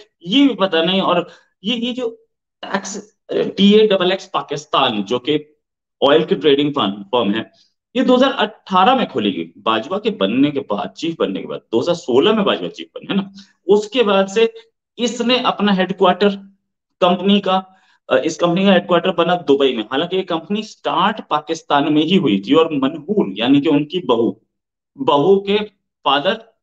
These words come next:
और उनके भाई दोनों इसमें director हैं। ये, ये इसने expand किया, कंपनी ने, tax पाकिस्तान ने, पूरे पाकिस्तान में, और ये सारे billionaire बने।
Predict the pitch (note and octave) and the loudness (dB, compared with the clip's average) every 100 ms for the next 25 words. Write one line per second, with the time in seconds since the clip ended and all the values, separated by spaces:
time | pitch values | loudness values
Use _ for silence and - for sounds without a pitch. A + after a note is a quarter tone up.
0 | - D#3+ E3 A2+ C3+ C3 E3+ - C3+ B2 | -2 -2 0 0 2 2 -4 -4 -2 -2
1 | F#2 _ _ G#2+ C#3+ C#3 D3 C#3+ D3 F#2+ | -4 _ _ -4 2 4 4 2 -2 -4
2 | F2+ - G2 G2+ - _ - A3 A3 F#3+ | -6 -4 -4 -4 -10 _ -2 2 2 2
3 | G3+ G#3 G#3 E3 G#3 G3 D3+ - - F3 | 0 0 -2 -8 -8 -10 -10 -10 -4 -2
4 | G3+ G3 F3+ F3 - D#3 D3+ E3 E3 D#3+ | -2 -2 -2 -2 -2 -2 0 -2 -2 0
5 | D3+ D#3 - C#3+ C#3 - C#3 D3+ A3+ - | -2 -2 -4 -4 -4 0 2 2 0 -8
6 | _ _ - G3+ A#3 C4 B3+ C#3 C3+ C#3 | _ _ -2 2 4 4 2 -2 -2 -6
7 | - - D#3+ E3+ F3+ F3 - D#3 D#3 D3 | -4 0 2 0 -2 -4 0 2 2 2
8 | E3 F3 - E3 C#3 C#3 E3 D#3 C3+ C3 | 0 0 -4 0 2 2 0 0 2 2
9 | B2+ A#2+ A#2 A#2 | 2 -2 -2 -6